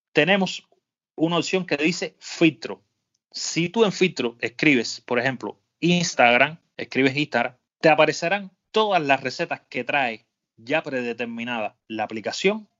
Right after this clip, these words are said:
para Instagram. O recetas que tú ya has consumido, que has hecho, en este caso, con Instagram. Si vamos a la última opción que le comenté hace un ratico, donde decía Get More,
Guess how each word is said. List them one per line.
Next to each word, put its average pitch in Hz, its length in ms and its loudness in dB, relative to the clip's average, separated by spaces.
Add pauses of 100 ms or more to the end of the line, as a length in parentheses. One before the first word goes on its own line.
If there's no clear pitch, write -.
(480)
para 101 340 -2
Instagram. 95 440 -12 (880)
O 180 160 6
recetas 156 480 -2
que - 180 -4
tú 135 300 -2 (320)
ya 110 240 0
has - 200 -2
consumido, 143 680 -6
que 120 100 2
has - 300 -2
hecho, 160 340 0 (320)
en 113 180 -4
este 127 240 -4
caso, 165 360 0 (840)
con 110 280 -4
Instagram. 104 420 -6 (160)
Si - 400 -2
vamos 175 480 2 (320)
a 120 160 -2
la 117 120 2
última 156 360 -2
opción 156 500 -4 (120)
que 113 100 -6
le 107 100 -8
comenté 113 320 -10
hace 147 160 -8
un 151 60 -6
ratico, 135 500 -4
donde 117 200 -4
decía 117 420 0 (180)
Get 151 300 2
More, 123 460 -4